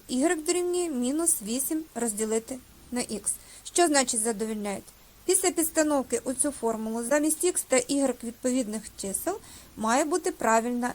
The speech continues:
рівність. Якщо рівність правильна, то точка на-, належить графіку функції. Якщо вийде неправильна рівність,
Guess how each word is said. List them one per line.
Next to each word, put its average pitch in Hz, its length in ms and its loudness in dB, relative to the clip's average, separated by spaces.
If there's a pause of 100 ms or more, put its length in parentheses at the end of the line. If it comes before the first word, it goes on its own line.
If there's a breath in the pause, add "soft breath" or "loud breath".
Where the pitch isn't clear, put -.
рівність. 214 440 -4 (340 loud breath)
Якщо 285 460 4
рівність 233 540 0 (120)
правильна, 240 640 0 (580 loud breath)
то 233 320 6 (420)
точка 254 560 4 (640)
на-, 240 160 -2 (100)
належить 247 520 4
графіку 220 500 -2
функції. 208 420 -6 (240 loud breath)
Якщо 294 360 2
вийде 233 360 2
неправильна 233 920 0
рівність, 381 680 -2